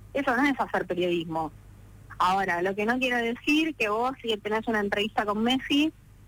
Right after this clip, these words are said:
les puedas preguntar, por ejemplo, eh, "¿Cómo viviste el, el conflicto que tuviste en relación al pago de impuestos? ¿Te hizo mal? ¿Te perjudicó? ¿Te pusiste nervioso?".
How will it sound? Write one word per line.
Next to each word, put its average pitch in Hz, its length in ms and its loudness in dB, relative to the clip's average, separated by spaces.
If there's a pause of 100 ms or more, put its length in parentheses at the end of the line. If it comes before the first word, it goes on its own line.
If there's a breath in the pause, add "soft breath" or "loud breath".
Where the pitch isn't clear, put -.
les 202 140 -2
puedas 233 280 0
preguntar, 254 560 2
por 226 160 0
ejemplo, 285 800 0 (140)
eh, 190 360 -2 (460)
"¿Cómo 415 260 2
viviste 196 1080 2
el, 202 200 2
el 208 360 0
conflicto 214 540 0
que 196 120 -2
tuviste 233 520 2
en 208 120 -2
relación 190 460 0
al 180 420 2
pago 208 240 0
de 196 80 2
impuestos? 165 680 -2
¿Te 180 120 0
hizo 226 240 0
mal? 240 420 2
¿Te 202 100 -6
perjudicó? 190 520 -2
¿Te 208 100 -4
pusiste 202 300 -4
nervioso?". 208 360 0